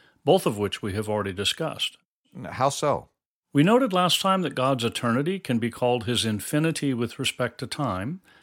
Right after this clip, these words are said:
Speaker 1: and his omnipresence can be called his infinity with respect to space. And we noted in session fifty-eight that God's immutability implies his eternity.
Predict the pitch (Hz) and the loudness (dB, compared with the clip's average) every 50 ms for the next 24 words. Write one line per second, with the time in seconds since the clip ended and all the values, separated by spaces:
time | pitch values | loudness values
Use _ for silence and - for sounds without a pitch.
0 | _ _ _ _ _ _ 127 120 117 123 120 113 139 139 139 131 123 - - 180 | _ _ _ _ _ _ 0 0 2 2 2 4 4 4 4 2 0 0 4 4
1 | 202 202 147 139 127 123 - - - 123 117 110 117 - - - 113 104 104 110 | 4 6 4 2 2 0 -2 -2 -2 -2 -2 -2 -2 -6 -4 -4 -2 -2 0 -2
2 | 110 - - - 123 113 - - 120 110 107 104 - 143 135 131 120 117 - 127 | -2 -4 -6 -4 -2 -2 -2 0 0 -2 -2 -2 -2 0 0 0 0 0 -2 -4
3 | 120 117 117 104 - - 113 - - - 107 101 98 - - 110 - - - 180 | -4 -2 -4 -6 -6 -6 -6 -6 -4 -4 -4 -4 -4 -6 -6 -4 -4 -4 0 0
4 | 180 160 117 - - - - - _ _ _ _ _ _ _ _ _ _ _ _ | 0 0 0 -2 -4 -4 -6 -6 _ _ _ _ _ _ _ _ _ _ _ _
5 | 135 127 131 127 135 143 175 208 220 202 175 143 135 123 113 - - 131 127 117 | 0 2 4 4 4 4 4 4 4 2 2 0 0 0 0 0 0 0 -2 -2
6 | - - 117 98 - - 127 110 - - 110 113 139 180 196 123 101 - - _ | -4 -4 -6 -6 -4 -4 -4 -4 -4 -2 0 2 2 2 2 0 -4 -8 -16 _
7 | _ _ - _ _ _ _ _ - 131 120 135 151 170 190 147 147 127 131 135 | _ _ -20 _ _ _ _ _ -6 -4 -2 0 0 2 2 2 2 2 4 4
8 | 135 127 113 110 120 120 120 120 123 120 117 113 - - 113 101 95 95 101 107 | 2 2 2 0 0 0 0 0 0 -2 -2 -2 -4 -4 -6 -4 -4 -4 -4 -2
9 | 107 - - 104 95 101 107 110 - - 175 190 170 117 104 107 - | -2 -2 -2 -2 -4 -4 -4 -6 -4 -4 -2 -2 -2 -2 -4 -6 -12